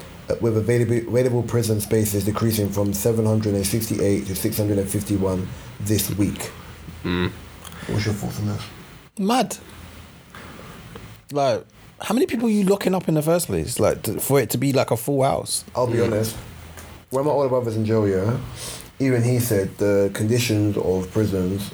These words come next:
Speaker 1: are not great.
Speaker 2: Yeah.
Speaker 1: As in, like, even if it's just a rat running past or whatever, it's cold or, like,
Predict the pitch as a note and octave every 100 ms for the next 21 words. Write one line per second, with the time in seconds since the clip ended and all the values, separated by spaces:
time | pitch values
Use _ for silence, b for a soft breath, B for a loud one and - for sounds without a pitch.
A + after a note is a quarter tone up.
0 | - F#2+ G2+ F2+ G2 F#2+ G#2+ - - G2+
1 | F#2+ F2+ A2+ G#2 G2+ F#2 - - B B
2 | B B B - B2+ A#2+ A2 A#2+ A2 G2
3 | G#2+ F#2+ G#2 G#2 G2+ G2 G2+ G2 F#2 G2
4 | G2+ F2 - A#2 G#2 G#2 G2+ G2 G2+ G2
5 | -